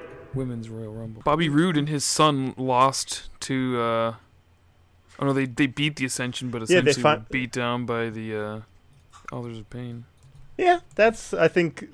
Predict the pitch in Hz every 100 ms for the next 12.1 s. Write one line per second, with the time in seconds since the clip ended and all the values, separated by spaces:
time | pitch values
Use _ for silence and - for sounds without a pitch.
0 | 147 131 151 156 151 127 143 147 135 139
1 | 143 151 147 131 - 139 131 131 127 127
2 | 127 113 - 127 123 131 - - - -
3 | _ - 131 117 127 123 - 123 120 131
4 | 131 - _ _ _ _ _ _ _ _
5 | - _ - - - - 131 127 123 123
6 | _ _ _ - 120 131 135 127 127 123
7 | 127 127 117 123 117 120 123 131 - 127
8 | 117 120 156 139 127 127 131 127 127 123
9 | - 127 123 123 113 - - - _ -
10 | 127 110 - 123 123 123 123 127 123 127
11 | 139 - 139 131 - 131 123 123 - 147
12 | 135